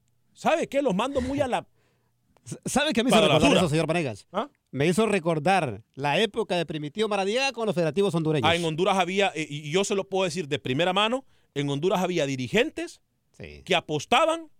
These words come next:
Speaker 1: adentro de la federación para que Honduras no pasara al Mundial.
Speaker 2: Sí, eh, estoy de acuerdo, me
Speaker 1: Eso se
Speaker 2: consta,
Speaker 1: lo puedo
Speaker 2: ¿eh?
Speaker 1: decir yo. Se lo puedo decir yo de primera mano, créalo. Eh, Luis el Flaco Escobar, mucha gente lo está felicitando por su cumpleaños, ¿eh? Feliz cumpleaños, dice el Ángel Marroquín.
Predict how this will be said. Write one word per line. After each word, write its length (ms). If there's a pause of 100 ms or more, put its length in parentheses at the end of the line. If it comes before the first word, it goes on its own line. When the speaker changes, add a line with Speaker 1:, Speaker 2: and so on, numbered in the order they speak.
(180)
Speaker 1:
adentro 460
de 40
la 60
federación 500 (280)
para 200
que 100
Honduras 240
no 140
pasara 280
al 80
Mundial. 260 (220)
Speaker 2:
Sí, 200 (100)
eh, 200
estoy 160
de 80
acuerdo, 260
me 80
Speaker 1:
Eso 100
se 60
Speaker 2:
consta, 100
Speaker 1:
lo 40
puedo 120
Speaker 2:
¿eh? 20
Speaker 1:
decir 140
yo. 180 (240)
Se 100
lo 60
puedo 160
decir 160
yo 140
de 160
primera 300
mano, 200 (240)
créalo. 340 (760)
Eh, 380
Luis 160
el 80
Flaco 180
Escobar, 320
mucha 260
gente 260
lo 60
está 140
felicitando 480
por 140
su 100
cumpleaños, 580
¿eh? 200 (320)
Feliz 220
cumpleaños, 480
dice 200
el 60
Ángel 220
Marroquín. 960